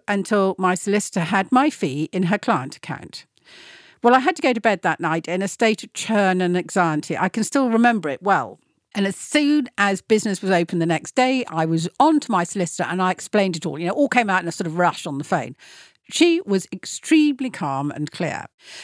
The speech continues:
She viewed our contract as enforceable and that she expected the full forcing fee to be in her account or she would not go to exchange. Well, I put the phone down and worried still. And a few, a little while later,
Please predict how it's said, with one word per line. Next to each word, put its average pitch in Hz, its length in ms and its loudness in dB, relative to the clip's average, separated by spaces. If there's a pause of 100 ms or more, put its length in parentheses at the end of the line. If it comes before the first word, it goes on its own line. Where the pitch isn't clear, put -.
She 269 260 4
viewed 214 480 2
our 208 220 2
contract - 640 -8 (180)
as 214 200 -2
enforceable - 640 -6 (480)
and 180 300 2
that 196 180 0
she 254 140 6
expected 226 540 2
the 226 80 -6
full 427 300 4
forcing 139 460 -8
fee 156 400 -2 (240)
to - 80 -14
be 180 180 2
in 160 120 2
her 156 180 0
account 202 460 -2 (100)
or 202 120 6
she 233 160 -2
would 233 200 0
not 254 240 2
go 214 120 2
to - 160 -4
exchange. - 640 -6 (920)
Well, 226 320 4 (160)
I 240 300 0 (180)
put - 120 -4
the 190 60 -6
phone 160 200 -2
down 151 380 -4
and 190 120 0
worried 175 280 4
still. 135 480 -6
And 185 180 0
a 175 60 -4
few, 294 340 4 (140)
a - 80 -14
little 254 440 0
while 180 220 4
later, 165 420 0